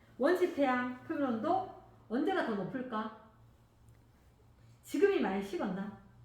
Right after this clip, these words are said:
원시 태양을 노렸잖아. 태양을 노렸잖아. 맞지? 그럼 원시 태양은 태양이를 점점, 점점, 점점 더 뜨거워지면서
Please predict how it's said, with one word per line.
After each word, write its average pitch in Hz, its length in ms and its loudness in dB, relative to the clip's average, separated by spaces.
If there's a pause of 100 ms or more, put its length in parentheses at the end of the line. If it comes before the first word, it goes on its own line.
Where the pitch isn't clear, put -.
(480)
원시 392 480 6
태양을 320 400 2
노렸잖아. - 280 -8 (1080)
태양을 392 420 4
노렸잖아. 156 380 -8 (800)
맞지? 208 460 -8
그럼 214 200 -4
원시 339 360 -2
태양은 262 540 -4 (420)
태양이를 302 440 -4
점점, 180 340 -2
점점, 208 320 -4
점점 294 200 -4
더 160 320 -6
뜨거워지면서 190 880 -2